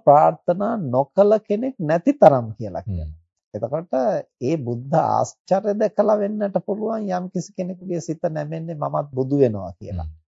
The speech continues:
Speaker 1: හැබැයි පස්සේ කාලෙක, අ, හැබෑවට මේ මාර්ගයට අවතීර්ණ වෙනකොට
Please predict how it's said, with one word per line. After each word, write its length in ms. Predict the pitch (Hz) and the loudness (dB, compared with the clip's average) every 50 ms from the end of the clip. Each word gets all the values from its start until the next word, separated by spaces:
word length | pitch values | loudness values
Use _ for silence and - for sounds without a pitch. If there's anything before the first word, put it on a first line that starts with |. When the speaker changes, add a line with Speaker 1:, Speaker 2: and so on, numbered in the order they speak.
| _ _ _ _ - | _ _ _ _ -2
Speaker 1:
හැබැයි 280 | 139 156 160 156 - | 0 2 0 0 0
පස්සේ 440 | - 123 104 101 - - - 262 277 | -2 -4 -4 -4 -4 -6 -6 -6 -6
කාලෙක, 540 | - - 277 220 156 117 101 101 95 - _ - 107 151 240 330 381 - _ _ _ _ _ - | -2 0 2 2 4 2 2 0 -4 -4 _ -2 0 0 0 -2 -4 -8 _ _ _ _ _ -6
අ, 80 | 113 107 107 104 104 107 - _ _ _ _ - | -4 -4 -4 -4 -4 -6 -10 _ _ _ _ -10
හැබෑවට 640 | - 123 120 117 127 165 196 226 254 285 269 233 - 269 | -6 -6 -2 2 4 4 6 6 6 4 2 2 0 -2
මේ 200 | 240 220 214 208 | -2 -2 -2 -4
මාර්ගයට 600 | 202 180 160 156 160 160 165 170 165 160 160 - | -2 -2 -2 0 0 -2 -2 -2 -4 -2 -2 0
අවතීර්ණ 640 | 151 117 113 131 139 - - 165 170 165 175 156 143 | 0 0 0 -2 -4 -4 -4 -4 -4 -4 -4 -4 -4
වෙනකොට 520 | 131 123 117 110 101 - 107 104 - - | -4 -4 -4 -6 -8 -8 -10 -6 -2 0